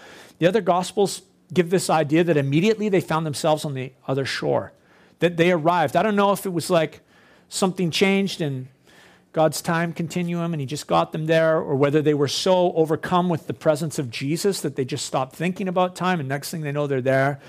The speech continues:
But whatever it is, they were so focused on the fact that Jesus was there, they were just on the other shore.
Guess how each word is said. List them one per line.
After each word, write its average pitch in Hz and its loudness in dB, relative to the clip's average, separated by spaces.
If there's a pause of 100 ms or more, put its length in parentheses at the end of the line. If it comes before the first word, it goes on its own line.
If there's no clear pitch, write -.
(360)
But 160 2
whatever 196 4
it 220 4
is, 180 2 (220)
they 156 4
were 180 4
so 233 2
focused 226 -2
on 208 0
the 185 -2
fact 190 -2
that 175 0
Jesus 165 -4
was 147 -4
there, 180 0
they 165 4
were 170 2
just - -8
on 147 -2
the 156 -4
other 160 -4
shore. 143 -6